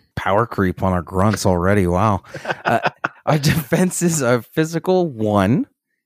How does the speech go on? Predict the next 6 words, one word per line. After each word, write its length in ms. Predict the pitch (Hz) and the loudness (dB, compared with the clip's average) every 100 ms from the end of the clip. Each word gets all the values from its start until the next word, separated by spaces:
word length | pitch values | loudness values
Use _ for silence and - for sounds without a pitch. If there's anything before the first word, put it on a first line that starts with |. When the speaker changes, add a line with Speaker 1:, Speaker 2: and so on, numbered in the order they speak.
| _ | _
Speaker 1:
energy 500 | - 120 120 104 120 | -2 0 0 0 -4
two, 420 | 107 - 123 139 214 | -4 -2 0 0 0
mystic 500 | 113 110 - 107 - | 0 0 -2 -4 -8
two. 340 | - 160 87 - _ _ _ _ - | -2 -2 -2 -8 _ _ _ _ -10
They're 140 | 98 | -8
grunts. 460 | 101 170 165 - | -2 -2 -2 -4